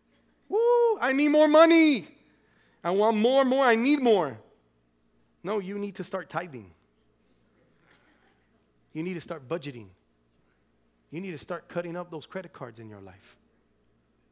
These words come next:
Break the pattern. Break the bad habits. Break the routine. Break the splurging in your life. Get it in order. "I'm a bad father.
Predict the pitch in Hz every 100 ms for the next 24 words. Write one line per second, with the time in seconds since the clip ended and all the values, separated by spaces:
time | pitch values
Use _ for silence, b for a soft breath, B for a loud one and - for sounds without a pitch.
0 | _ _ _ _ _ _ _ _ _ -
1 | 202 190 156 160 147 113 95 _ _ _
2 | _ _ _ _ _ - 185 180 147 151
3 | 135 143 120 - - _ _ _ _ _
4 | _ 214 214 165 156 - 165 156 117 95
5 | _ _ _ _ _ _ - 214 175 -
6 | - 170 147 131 123 120 110 95 - -
7 | _ _ _ _ _ _ _ _ _ 139
8 | 226 214 165 151 131 113 101 _ _ _
9 | _ _ _ _ _ _ _ _ _ _
10 | _ _ - 175 175 131 117 170 165 165
11 | 160 160 - 139 110 165 -